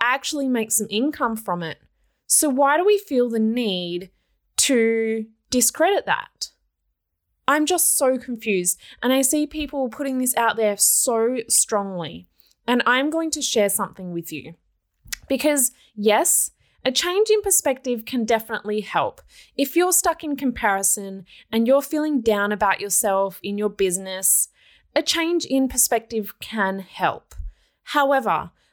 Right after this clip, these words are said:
I feel like this kind of change in perspective is actually doing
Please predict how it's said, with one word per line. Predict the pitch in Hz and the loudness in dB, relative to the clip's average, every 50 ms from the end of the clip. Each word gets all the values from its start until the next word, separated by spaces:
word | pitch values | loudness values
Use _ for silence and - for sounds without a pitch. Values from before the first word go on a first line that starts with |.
| _ - | _ -4
I | 247 254 | -2 -2
feel | 254 - - 311 311 320 | -2 0 0 2 2 4
like | 330 320 226 233 | 4 2 0 0
this | 220 196 233 285 330 - - | -2 0 2 2 4 2 2
kind | - - - 277 247 254 254 | 0 -4 -4 -2 -2 0 -2
of | 254 220 226 | -4 -4 -6
change | - - 220 214 214 214 | -6 -4 -2 -2 -2 -2
in | 226 226 | -4 -4
perspective | 220 226 - - - - 180 180 _ - 240 254 311 349 349 - _ _ _ _ _ _ | -2 -2 -2 0 0 0 -2 -4 _ -4 -2 0 0 -2 -4 -8 _ _ _ _ _ _
is | - 226 220 220 | -4 -2 -2 0
actually | 220 208 214 - - - 320 320 370 349 | -2 -4 -4 -4 -6 -6 -4 -2 -2 -4
doing | 302 247 - 190 185 180 190 226 294 381 | -4 -4 -2 -2 -2 0 0 0 0 -2